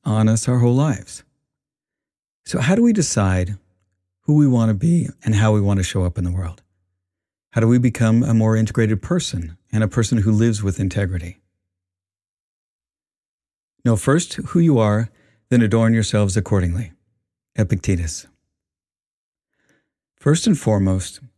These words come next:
we need to get to know ourselves and what we truly value. And this is not an easy process,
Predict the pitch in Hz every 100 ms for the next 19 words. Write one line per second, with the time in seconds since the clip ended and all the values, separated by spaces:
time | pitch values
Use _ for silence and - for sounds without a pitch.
0 | _ 120 120 139 170 107 110 - 110 98
1 | 92 90 90 92 90 - 110 107 - 113
2 | - 104 98 92 98 98 87 95 _ _
3 | _ _ _ _ _ - 117 143 175 165
4 | 117 113 113 117 107 101 92 98 - 107
5 | 110 - 92 -